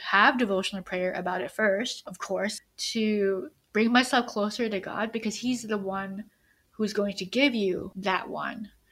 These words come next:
Um, so I knew that this person had to come from God. And so I just made sure to just be more active in Church of Christ activities, to just do more of what God wanted,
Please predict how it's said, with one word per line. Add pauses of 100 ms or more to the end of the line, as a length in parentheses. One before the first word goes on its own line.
(140)
Um,
so
I
knew
that
this
person
had
to
come
from
God. (460)
And
so
I
just
made
sure (240)
to
just
be
more
active (120)
in
Church
of
Christ
activities,
to (420)
just (140)
do
more
of
what
God
wanted,